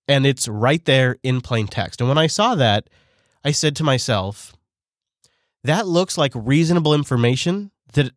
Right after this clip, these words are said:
a company developing a desktop operating system would like to know about their target user base."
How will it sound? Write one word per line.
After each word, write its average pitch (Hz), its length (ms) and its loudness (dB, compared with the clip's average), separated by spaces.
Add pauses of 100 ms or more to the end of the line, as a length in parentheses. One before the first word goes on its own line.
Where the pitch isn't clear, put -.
a 131 100 0
company 160 400 -2
developing 139 540 0
a 117 60 0
desktop 123 520 -2
operating 151 420 -2
system 190 460 -6
would 123 180 -2
like 120 200 0
to 139 120 -2
know 117 280 2
about 117 360 0
their 117 240 0
target 120 400 -2
user 123 240 0
base." 202 480 -6